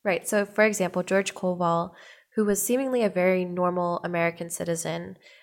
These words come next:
and a, a very decent engineer, was literally recruited into the Manhattan Project. And he was actually a Soviet spy. And so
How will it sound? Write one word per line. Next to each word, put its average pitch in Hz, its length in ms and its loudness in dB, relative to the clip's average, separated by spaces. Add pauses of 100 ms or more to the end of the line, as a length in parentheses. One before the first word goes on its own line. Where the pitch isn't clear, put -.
(120)
and 175 380 -4 (380)
a, 175 180 2 (160)
a 196 60 4
very 247 260 6
decent 202 500 -4
engineer, 175 680 -2
was 190 180 -2
literally 294 400 6
recruited 220 680 4
into 196 260 2
the 185 80 2
Manhattan 180 460 2
Project. 156 520 0 (640)
And 175 400 -2 (300)
he 208 540 0 (100)
was 185 380 0
actually 190 340 -2
a 180 180 -2
Soviet 175 600 -4
spy. - 640 -2
And 190 160 -8
so 175 400 -2